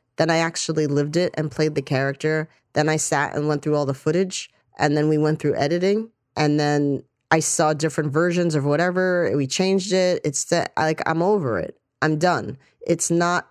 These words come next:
a character that, I don't wanna play that character again. I don't wanna, and it's true for s-, you know, so many actors. I don't care to sit through watching this performance a hundred times. I have to because it's our responsibility <clears throat> because we made it.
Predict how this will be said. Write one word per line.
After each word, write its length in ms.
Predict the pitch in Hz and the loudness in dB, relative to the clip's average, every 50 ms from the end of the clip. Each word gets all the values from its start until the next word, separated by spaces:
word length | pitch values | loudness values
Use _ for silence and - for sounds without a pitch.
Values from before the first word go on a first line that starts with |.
| _ - | _ -4
a 80 | 165 | -4
character 560 | 160 - - 170 160 165 165 - - 165 165 160 | -2 0 0 0 2 0 0 -2 -2 -2 0 0
that, 260 | 156 151 151 147 - - | 0 -2 -2 -2 -2 -2
I 60 | 147 | -2
don't 160 | 160 165 156 | 0 0 0
wanna 160 | 160 160 151 143 | 0 0 0 -2
play 240 | - - 185 185 | -2 0 0 2
that 160 | 196 208 202 - | 2 0 -2 -2
character 400 | - 214 202 208 202 - - 202 | -2 -2 -2 -2 -2 -4 -2 -2
again. 480 | 196 180 - 190 185 190 190 190 185 - - | 0 0 0 0 0 0 0 0 -2 -2 -2
I 80 | 156 151 | -2 0
don't 260 | 156 156 156 - - | 0 0 -2 -2 -4
wanna, 480 | - 147 147 151 147 147 147 143 139 - _ _ _ _ _ - | -4 -2 -2 0 0 0 0 0 -2 -4 _ _ _ _ _ -2
and 400 | - 170 - - 160 160 151 - _ _ _ - - - - - | -2 0 0 2 0 0 0 -2 _ _ _ -20 -16 -12 -6 -2
it's 200 | - 165 - - | -2 -2 -2 -4
true 180 | - - 190 170 | -4 -2 -2 -2
for 140 | - 175 | 0 -2
s-, 240 | 165 165 - - - - - | -2 -2 -2 -6 -8 -8 -8
you 240 | 71 - 165 175 165 | -6 -2 0 2 2
know, 80 | 156 | 2
so 180 | 156 - - 160 | 0 0 0 0
many 180 | 160 156 156 | 0 2 0
actors. 320 | 156 156 160 - - 170 165 - | 0 0 -2 -2 -4 -4 -2 0
I 60 | 170 | 0
don't 160 | 170 175 175 | 0 0 0
care 160 | 170 - 180 170 | 0 0 -2 0
to 80 | 160 | 0
sit 260 | 147 - - 170 170 | 0 -2 -2 -2 -4
through 160 | - - 165 160 | -2 -2 -2 0
watching 360 | 147 147 143 139 - - 160 | 0 0 -2 -2 -4 -4 -4
this 120 | 156 151 | -4 -4
performance 540 | - - 170 - - 151 156 170 190 196 - | -4 -8 -10 -6 -4 -2 0 0 -2 -2 -2
a 20 | |
hundred 300 | 190 190 180 185 180 180 | -2 0 0 0 0 -2
times. 340 | - - 180 180 180 180 175 - - | 0 0 0 0 0 -2 -4 -4 -4
I 80 | 147 | -2
have 340 | 143 131 139 139 120 147 - - | -2 0 2 0 0 0 -2 -2
to 240 | - 202 220 240 | 0 0 0 0
because 520 | 254 - 175 - - 135 131 135 135 - - _ _ _ _ | -4 -8 -10 -4 -2 0 0 0 -2 -4 -10 _ _ _ _
it's 100 | - - | -6 0
our 140 | 165 156 151 | 2 2 2
responsibility 920 | 151 - - - 147 143 139 - 139 135 139 135 147 151 170 190 226 233 _ _ _ _ - | 0 -2 -2 -4 -4 -4 -4 -4 -4 0 0 2 2 2 0 0 -4 -6 _ _ _ _ -2
<clears throat> 180 | 208 220 196 | 0 0 2
because 360 | 185 175 170 - - 170 160 160 | 2 0 0 0 0 -2 0 0
we 120 | 156 156 | 0 0
made 280 | 143 139 135 135 147 170 | 2 2 2 2 2 2
it. 260 | 208 240 - _ | 0 -2 -2 _